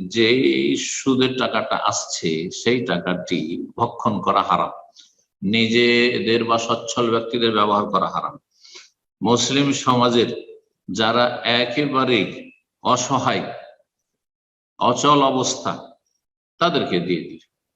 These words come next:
তাদেরকে দিয়ে দিবে। যারা বলেছে কাফেরকে দেবেন, আরো কাফেরকে উল্টো খাইয়ে মোটা করবেন, এটা মোটেই ফতোয়া ঠিক না।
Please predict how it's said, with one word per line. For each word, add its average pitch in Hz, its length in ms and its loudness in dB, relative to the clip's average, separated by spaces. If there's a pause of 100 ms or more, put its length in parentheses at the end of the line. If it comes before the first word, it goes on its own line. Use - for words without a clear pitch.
(220)
তাদেরকে 113 340 0
দিয়ে 76 180 -4
দিবে। - 220 -14 (680)
যারা 127 280 2
বলেছে 143 420 4
কাফেরকে 139 560 0
দেবেন, 135 360 0
আরো 131 280 2
কাফেরকে 131 500 -2
উল্টো 131 340 -4
খাইয়ে 131 300 0
মোটা 123 260 2
করবেন, 113 340 0
এটা 104 200 -4 (300)
মোটেই 120 260 0
ফতোয়া 107 320 0
ঠিক - 220 -6
না। - 160 -20